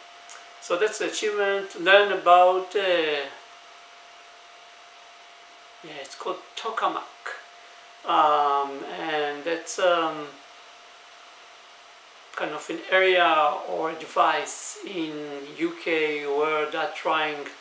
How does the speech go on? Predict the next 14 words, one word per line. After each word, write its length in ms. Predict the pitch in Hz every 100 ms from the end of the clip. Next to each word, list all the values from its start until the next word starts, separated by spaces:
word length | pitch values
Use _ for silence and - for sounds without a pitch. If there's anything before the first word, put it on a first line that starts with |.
| -
to 440 | - 160 151 151 147 143
reproduce 1120 | 196 - 196 135 165 170 160 147 - - - - - - - - - - - - -
the 80 |
creation 640 | - - 170 165 165 160 151
of 180 | 147 165
a 40 |
star, 500 | - - - 190 - - - - - - - - -
uh, 300 | 175 - - - - -
on 140 | 185 -
Earth 500 | 190 90 165 - - - - - - - - -
by 440 | 160 156 147 147 147
trying 280 | - 156 156
to 80 | -
fuse 680 | - - 170 175 175 165